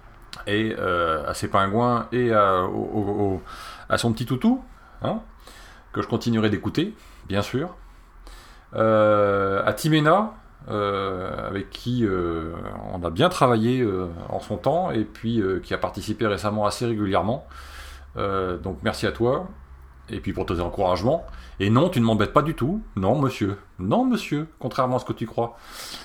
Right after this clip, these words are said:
C'était même très agréable à écouter. À Kenton aussi, euh,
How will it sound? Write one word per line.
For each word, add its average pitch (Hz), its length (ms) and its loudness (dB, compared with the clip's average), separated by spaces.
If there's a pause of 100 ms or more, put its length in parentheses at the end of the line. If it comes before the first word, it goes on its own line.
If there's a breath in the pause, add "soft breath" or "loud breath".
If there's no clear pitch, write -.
(240 loud breath)
C'était - 220 -8
même 127 160 2
très 170 220 4
agréable 156 420 6
à - 20 4
écouter. 113 380 0 (880 loud breath)
À 117 200 4
Kenton 135 560 2 (160)
aussi, 117 480 -2
euh, 90 640 -2